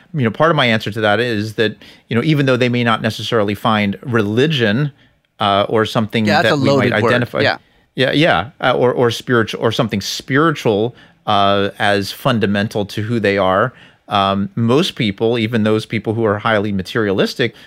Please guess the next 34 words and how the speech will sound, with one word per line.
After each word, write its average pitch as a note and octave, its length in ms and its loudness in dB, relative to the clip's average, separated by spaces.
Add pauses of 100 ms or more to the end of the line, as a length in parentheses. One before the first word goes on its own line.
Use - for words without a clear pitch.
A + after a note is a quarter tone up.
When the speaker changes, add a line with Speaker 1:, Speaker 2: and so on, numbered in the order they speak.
(100)
Speaker 1:
will A2 100 0
turn A2 320 0
to - 100 -4
music B2 720 0
or G#2+ 100 0
nature A#2 760 0
or, G2+ 440 0 (300)
you A#2 100 -4
know, G#2+ 80 0
some B2+ 320 -2
activity B2+ 720 -2
Speaker 2:
They're G2+ 80 0
Speaker 1:
that, G#2+ 60 0
that G2+ 60 -4
Speaker 2:
seeking G#3 340 -2
Speaker 1:
gives C#3+ 380 0
them D3+ 220 2
Speaker 2:
transcendence. - 460 -10
Speaker 1:
They're, D3+ 320 0
they're C3+ 140 2
seeking F3 440 0
something. B2 720 0
They're A2 140 0
seeking C#3 360 -4
some C#3 280 -2
kind C3 240 0
of A2+ 80 -4
understanding, A2+ 840 -2
some A2+ 280 -4
greater A2 360 0
knowledge, G#2 460 0
some G#2+ 160 -4
greater G#2 320 0
connection. G#2+ 680 -2